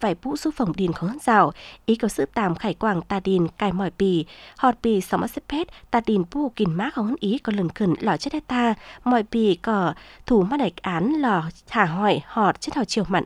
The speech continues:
ngân bì nừng. Vậy mi cỏ bú, chuồng hong khỏ vịa bú nằm,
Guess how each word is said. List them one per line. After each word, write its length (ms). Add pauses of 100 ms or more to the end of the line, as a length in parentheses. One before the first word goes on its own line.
ngân 180 (120)
bì 80
nừng. 340 (1300)
Vậy 240
mi 140
cỏ 300
bú, 340
chuồng 200
hong 200
khỏ 280
vịa 140 (120)
bú 140
nằm, 240